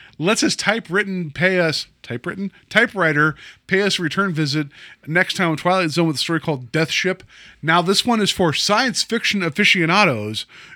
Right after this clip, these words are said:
ghost story buffs, and any and all who file away clues with an eye towards outguessing the writer. Uh, next on Twilight Zone,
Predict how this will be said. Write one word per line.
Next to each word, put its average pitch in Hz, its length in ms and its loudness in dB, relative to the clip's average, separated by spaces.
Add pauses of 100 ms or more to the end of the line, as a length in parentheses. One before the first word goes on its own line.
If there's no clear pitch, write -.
(160)
ghost 220 280 2
story 120 300 -4
buffs, 78 500 -12 (280)
and 143 160 -4
any 196 260 0
and 202 100 2
all 185 200 2
who 175 200 2
file 170 420 0
away 156 320 0
clues 175 440 -4
with 139 120 -8
an 123 100 -6
eye 156 180 -4
towards 170 460 -4
outguessing 151 640 -4
the 156 100 2
writer. 101 480 -4 (560)
Uh, 123 220 -6
next 170 320 0
on 165 80 -4
Twilight 180 420 0
Zone, 165 360 0